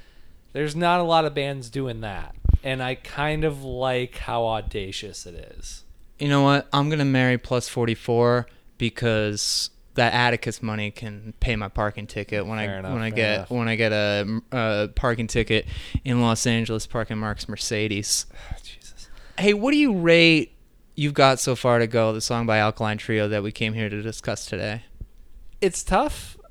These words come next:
Speaker 1: um, but I'm gonna give it I'm gonna give it, uh, four walks out, home out of five. I think it's really solid, really great.
Speaker 2: Yeah, I think that's where I'm at too. Four streetlights out of five.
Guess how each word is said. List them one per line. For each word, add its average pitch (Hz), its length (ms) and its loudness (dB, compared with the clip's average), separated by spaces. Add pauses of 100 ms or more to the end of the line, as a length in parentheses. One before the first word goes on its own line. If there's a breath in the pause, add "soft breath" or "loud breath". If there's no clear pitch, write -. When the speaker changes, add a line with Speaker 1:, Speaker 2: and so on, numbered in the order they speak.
Speaker 1:
um, 160 500 0
but 151 320 4
I'm 175 380 0
gonna 214 180 -4
give 180 380 -2
it 185 360 0 (420)
I'm 226 120 2
gonna 277 180 0
give 254 260 -4
it, 233 240 4
uh, 185 720 4
four 208 320 2
walks 196 320 4
out, 170 320 -2
home 156 300 2
out 143 140 2
of 135 60 -4
five. 107 560 0
I 127 140 0
think 131 140 -4
it's 127 120 -12
really 123 180 -4
solid, 110 420 4 (320)
really 113 240 -2
great. 92 340 -8 (760)
Speaker 2:
Yeah, 214 420 6
I 196 80 4
think 262 220 0
that's 226 280 4
where 208 100 2
I'm 190 160 2
at 160 240 0
too. 123 360 2
Four 165 320 2
streetlights 135 540 0
out 120 80 0
of 113 100 -2
five. 113 480 0